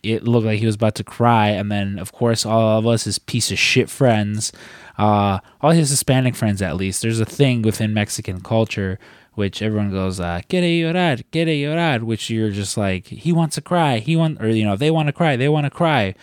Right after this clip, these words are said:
when they're about to cle-, when they clearly wanna cry. I did that to Mark. Um, Mark, of course, gave a wonderful speech. Uh, you know, um, I talk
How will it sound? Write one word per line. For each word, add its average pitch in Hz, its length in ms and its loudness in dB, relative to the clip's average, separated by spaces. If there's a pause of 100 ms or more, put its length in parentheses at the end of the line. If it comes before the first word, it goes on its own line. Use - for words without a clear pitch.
(200)
when 120 220 0
they're 113 100 4
about 107 300 0
to - 80 -8
cle-, 107 260 -4
when 110 80 -2
they 113 80 0
clearly 117 380 2
wanna 104 280 0
cry. 123 400 2 (360)
I - 20 0
did 113 80 2
that 113 200 2
to 107 60 -4
Mark. 104 440 0 (300)
Um, 92 360 -4
Mark, 139 240 2
of 143 420 0
course, 123 280 2
gave 120 120 4
a 110 60 2
wonderful 110 460 0
speech. - 640 -4
Uh, 90 400 -4 (100)
you 107 160 -2
know, 85 360 -6 (340)
um, 95 600 -4 (960)
I - 20 4
talk 104 320 -2